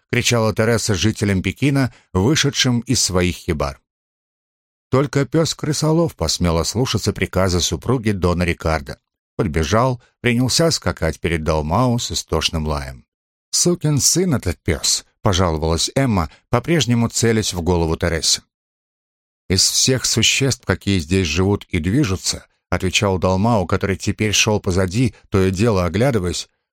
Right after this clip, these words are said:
"только на него и можно хоть как-то положиться. Раз он прыгает вокруг нас, значит, мы не умрем".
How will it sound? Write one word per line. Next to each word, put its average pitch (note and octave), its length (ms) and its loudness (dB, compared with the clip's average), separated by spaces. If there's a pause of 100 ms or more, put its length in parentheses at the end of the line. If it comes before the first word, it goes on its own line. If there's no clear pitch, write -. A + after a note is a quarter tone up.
(100)
"только D3+ 300 0
на D#3 80 0
него D#3 360 2
и E3+ 80 2
можно B2 360 0
хоть - 220 -4
как-то - 300 -4
положиться. D#2+ 640 -4 (540)
Раз C#3+ 280 0
он G#2 120 2
прыгает G2+ 400 0
вокруг F2 360 -2
нас, C3+ 360 -2 (280)
значит, D#3+ 420 0
мы G2+ 180 2
не E2+ 120 2
умрем". D2 440 -4